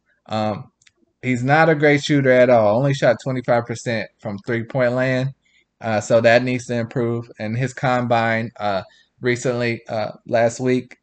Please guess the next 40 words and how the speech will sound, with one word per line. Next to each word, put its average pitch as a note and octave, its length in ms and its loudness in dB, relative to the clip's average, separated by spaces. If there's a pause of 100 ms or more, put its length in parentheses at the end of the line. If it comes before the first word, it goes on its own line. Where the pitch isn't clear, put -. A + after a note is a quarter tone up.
(300)
he B2 340 0
was A#2+ 160 -2
shooting D3 220 0
the B2+ 60 -2
ball A#2+ 260 6
very A#2 260 4
well. G#2 360 0
So G#2+ 240 -2
that G#2+ 160 2
was G#2+ 200 -4
a G#2+ 60 -8 (280)
good B2+ 160 -4
sight A2+ 240 0
to G#2+ 80 -12
see, A2+ 220 -6
but G#2 140 -6
he A#2+ 80 -4
needs G#2+ 200 -6
to G#2 80 -12
just G#2 220 -12
keep B2 200 -8
on A2+ 200 -2
working A2 300 -2
on G2+ 160 -2
that. G#2 200 -4 (500)
He's B2 140 -4
a A2 80 0
savvy B2+ 460 2
scorer, A2+ 680 -2 (440)
very A#2+ 200 2
athletic, A#2 600 2 (580)
wants A#2+ 220 -4
to B2 80 -6
drive, A#2 460 4
spin, A#2 440 0
and A2 140 -6
create A2+ 440 0
contact, A2 600 0 (1400)
or B2 240 2
just, A#2+ 300 -2